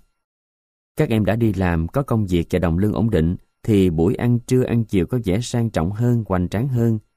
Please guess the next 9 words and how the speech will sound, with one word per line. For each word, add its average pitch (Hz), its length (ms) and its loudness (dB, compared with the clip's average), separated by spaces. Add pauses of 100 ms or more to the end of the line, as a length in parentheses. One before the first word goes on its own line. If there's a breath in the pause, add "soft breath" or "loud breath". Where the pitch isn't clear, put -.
(340)
Những 113 180 4
bạn 90 220 2
phóng 135 300 -2
viên 113 200 0
trẻ 98 300 0
cùng 87 240 2
cơ 104 300 -2
quan 101 240 0
tôi 101 300 0